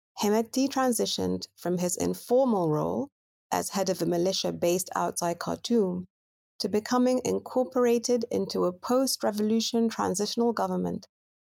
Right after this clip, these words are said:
working in partnership with Burhan, the commander-in-chief of the Sudanese army. For two tense years after the revolution, Hemeti shared power with the army and civilian parties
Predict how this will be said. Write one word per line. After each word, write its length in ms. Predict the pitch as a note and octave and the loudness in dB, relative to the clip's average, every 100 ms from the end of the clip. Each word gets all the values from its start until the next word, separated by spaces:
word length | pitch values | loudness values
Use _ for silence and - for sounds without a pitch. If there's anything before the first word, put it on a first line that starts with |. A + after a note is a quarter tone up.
| _ _ | _ _
working 460 | F#3 F#3+ G3 A3 G#3+ | 0 0 2 0 0
in 180 | F3 F3 | 0 -2
partnership 720 | - C4 C#4 G3+ - F#3 - | 2 2 2 0 -2 -4 -6
with 140 | F3 | -6
Burhan, 500 | E3 E3 D#3+ E3+ A3+ - _ _ _ _ | -4 -2 0 0 0 -2 _ _ _ _
the 60 | - | -8
commander-in-chief 1040 | - F#3 F#3+ A3+ A3 F3 E3+ E3+ C4 G3+ - _ _ - | -4 0 2 2 2 0 0 0 0 0 -4 _ _ -6
of 100 | F3+ | -4
the 80 | F#3 | -2
Sudanese 420 | F#3 E3+ E3 E3+ | 0 0 -2 0
army. 440 | F#3+ F3+ E3+ D#3 - _ _ _ _ _ _ _ _ _ _ _ | 0 0 -2 -6 -10 _ _ _ _ _ _ _ _ _ _ _
For 220 | - G#3 | -2 -2
two 440 | G3+ - D#4 D#4 | 0 2 4 4
tense 520 | D#4 C4 C4 C4+ - | 2 0 2 2 0
years 340 | A3 G#3+ F#3 F#3+ | 2 4 4 2
after 220 | F#3+ F#3+ | 0 0
the 80 | F3 | 0
revolution, 640 | E3 E3+ E3+ - E3+ E3 - _ _ _ | 0 0 0 0 -2 -4 -8 _ _ _
Hemeti 580 | - F#3+ G#3+ - A#3 A3+ | -2 0 0 0 0 0
shared 480 | - - G3 G#3 G3+ | -2 -2 0 0 -4
power 560 | - G#3+ G3 D#3+ - - | -4 0 0 0 -2 -4
with 140 | F#3+ F#3 | -4 -2
the 140 | G3+ | 0
army 460 | E3+ D#3 D3+ F#3 G#3 _ _ _ | 2 2 0 -2 -6 _ _ _
and 180 | F3+ F#3 | -2 -2
civilian 440 | F#3+ G#3+ A3+ G3 | -2 2 2 2
parties 540 | F#3 F3 E3 - E3 | 0 -2 -2 -2 -4